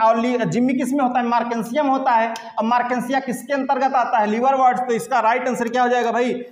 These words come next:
इसका right answer हो जाएगा liverwort, ठीक है, liverwort इसका सही जवाब है। चलते हैं question number सात की तरफ बढ़ते हैं कि आखिर question number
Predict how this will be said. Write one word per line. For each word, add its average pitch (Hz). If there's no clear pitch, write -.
इसका 247
right 247
answer 226
हो 208
जाएगा 208
liverwort, 190
ठीक 220
है, 269
liverwort 240
इसका 254
सही 214
जवाब 185
है। 127
चलते 254
हैं 277
question 254
number 254
सात 240
की 262
तरफ 254
बढ़ते 233
हैं 233
कि 233
आखिर 220
question 226
number 220